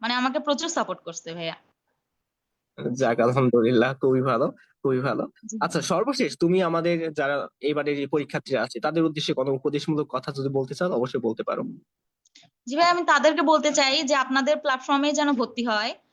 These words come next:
Speaker 1: এখানে অনেক ভালো, ভালো টিচাররা আছে।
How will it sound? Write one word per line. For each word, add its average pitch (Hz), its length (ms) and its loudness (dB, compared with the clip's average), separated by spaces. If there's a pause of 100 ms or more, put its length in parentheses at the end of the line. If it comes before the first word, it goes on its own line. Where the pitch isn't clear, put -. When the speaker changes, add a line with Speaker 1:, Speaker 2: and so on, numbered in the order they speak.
(420)
Speaker 1:
এখানে 254 300 -4
অনেক 277 440 0
ভালো, 233 240 -4
ভালো 277 180 -2
টিচাররা 247 420 -4
আছে। 247 420 -6